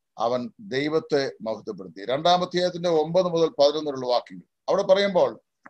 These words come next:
തന്റെ താഴ്ചയുടെ ഏഴ് പടി പറഞ്ഞിട്ടുണ്ട്. എന്നിട്ട് ഉയർച്ചയുടെ ഏഴ് പടി അടുത്ത വാക്കിൽ പറയുന്നു, ഒമ്പത് മുതൽ വാക്യം പറയുന്നത്.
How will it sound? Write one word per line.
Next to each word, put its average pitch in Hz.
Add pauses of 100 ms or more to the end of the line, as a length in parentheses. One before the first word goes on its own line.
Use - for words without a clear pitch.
(120)
തന്റെ 196
താഴ്ചയുടെ 220
ഏഴ് 185
പടി 165
പറഞ്ഞിട്ടുണ്ട്. 131
എന്നിട്ട് 170
ഉയർച്ചയുടെ 196
ഏഴ് 151
പടി 135
അടുത്ത 127
വാക്കിൽ 135
പറയുന്നു, 113
ഒമ്പത് 147
മുതൽ 143
വാക്യം 117
പറയുന്നത്. 98